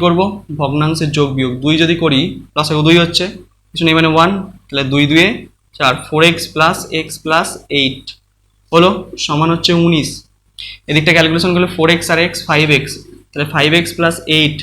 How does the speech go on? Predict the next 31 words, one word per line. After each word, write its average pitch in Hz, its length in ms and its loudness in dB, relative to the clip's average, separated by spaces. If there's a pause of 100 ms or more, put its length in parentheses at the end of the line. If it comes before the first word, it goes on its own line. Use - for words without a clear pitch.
(160)
by 147 140 4 (120)
দুই। 147 120 2 (380)
তোমাদেরকে 170 440 2
নিশ্চয়ই 185 360 2 (220)
এই 160 100 4 (800)
সমাধান 160 460 2
নিয়ে 185 180 2
কোনো 175 160 2
রকম 175 180 0 (920)
অসুবিধা 170 440 2
থাকা 170 240 2
দরকার 143 260 -2
নয়, 131 160 -4
কারণ 151 220 2
তোমরা 165 180 6 (180)
এর 160 120 6
আগে 165 100 2 (120)
সমাধান 156 300 2 (320)
প্র্যাকটিস 170 380 2
করে 156 180 4
এসছো, - 220 -8 (300)
সেই 160 120 -2
জন্য 165 120 0 (120)
সমাধান 160 300 2
নিয়ে 175 160 6
বিশেষ 170 240 0
কিছু 165 220 -2
বলছি 165 280 2
না, 202 40 0 (480)
ডাইরেক্ট 156 300 4
ক্যালকুলেশন 156 420 2